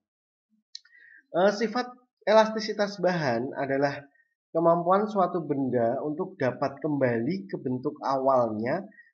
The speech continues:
dengan segera setelah gaya luar yang diberikan kepada benda itu dihilangkan. Contohnya, seperti kita menarik karet gelang gitu ya, kita tarik.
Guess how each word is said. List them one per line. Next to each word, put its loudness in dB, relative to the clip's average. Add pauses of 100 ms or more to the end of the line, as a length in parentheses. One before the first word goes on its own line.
(100)
dengan 0
segera -4
setelah -4
gaya 2
luar 0
yang -6
diberikan -4
kepada -4
benda -4
itu -6
dihilangkan. -4 (720)
Contohnya, -2 (320)
seperti -6
kita 0
menarik -2
karet 0
gelang 0
gitu -2
ya, -6
kita -6
tarik. -4